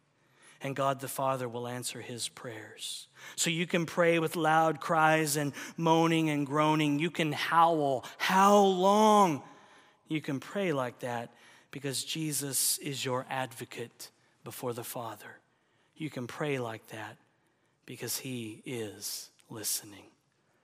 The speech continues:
Perhaps we should end this sermon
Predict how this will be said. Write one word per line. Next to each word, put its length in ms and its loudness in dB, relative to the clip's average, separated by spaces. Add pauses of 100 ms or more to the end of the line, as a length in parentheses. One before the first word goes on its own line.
(560)
Perhaps 1040 -2
we 140 -6
should 320 -6
end 300 -6
this 160 -6
sermon 600 -6